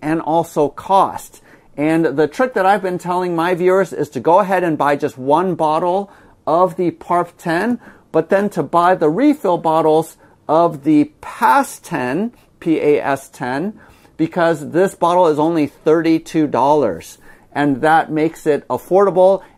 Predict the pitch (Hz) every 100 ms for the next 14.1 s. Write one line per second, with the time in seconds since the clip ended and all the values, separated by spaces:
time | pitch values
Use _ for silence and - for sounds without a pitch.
0 | - 147 156 143 143 196 196 160 156 156
1 | 165 165 - 139 139 127 139 131 120 131
2 | 156 160 143 113 120 120 131 123 - _
3 | - - 233 147 - - - - 143 135
4 | 139 - - - 208 208 185 170 170 156
5 | 147 143 156 156 127 160 160 135 127 220
6 | 214 175 165 151 135 131 135 - 139 127
7 | 120 127 120 - _ 113 127 147 147 123
8 | 135 123 107 107 139 151 147 127 117 127
9 | 127 110 107 110 98 - 139 147 147 156
10 | 160 - _ - 117 139 - 120 120 -
11 | 117 104 - - 110 104 82 71 - _
12 | - 220 214 - 240 269 190 196 247 247
13 | 202 196 - - 202 185 175 190 202 170
14 | 147